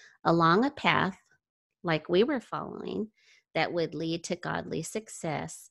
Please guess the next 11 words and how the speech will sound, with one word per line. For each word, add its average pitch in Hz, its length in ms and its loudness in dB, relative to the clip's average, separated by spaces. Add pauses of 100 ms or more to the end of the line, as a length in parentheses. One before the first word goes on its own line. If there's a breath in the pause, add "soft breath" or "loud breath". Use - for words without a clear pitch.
and 156 160 -2
advancing 143 580 -6
God's - 320 -10
kingdom. - 540 -10 (680)
So 190 480 2 (360)
our 196 140 6
vision 247 460 2
in 185 100 0
raising 196 320 0
our 220 140 -2
kids 175 520 -6